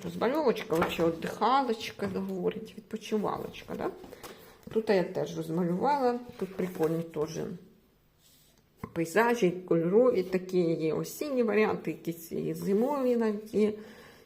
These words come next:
Клас, супер клас, дуже подобається теж. Ось такий у мене вийшов.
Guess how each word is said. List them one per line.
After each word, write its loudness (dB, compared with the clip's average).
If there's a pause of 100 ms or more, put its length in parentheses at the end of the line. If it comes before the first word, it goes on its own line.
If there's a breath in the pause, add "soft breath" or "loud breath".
Клас, 4 (460)
супер -2 (120)
клас, -4 (200)
дуже 0
подобається -6 (100)
теж. -10 (520)
Ось 0
такий -6
у -2
мене -6
вийшов. -6